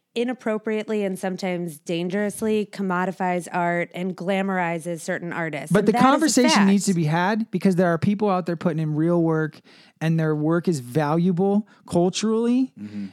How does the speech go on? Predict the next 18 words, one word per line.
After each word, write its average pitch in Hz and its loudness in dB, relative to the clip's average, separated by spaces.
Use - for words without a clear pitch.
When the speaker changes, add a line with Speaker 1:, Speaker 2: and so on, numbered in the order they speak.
Speaker 2:
and 160 0
that's 185 -2
important. 147 -2
You 151 -2
know, 156 0
that's 180 0
what's 180 0
important. 143 -4
Not 196 2
that 175 0
somebody 175 2
made 170 2
another 165 2
rendition 156 0
of 139 -8
Marilyn 156 2
Monroe, 143 -2
and 147 -2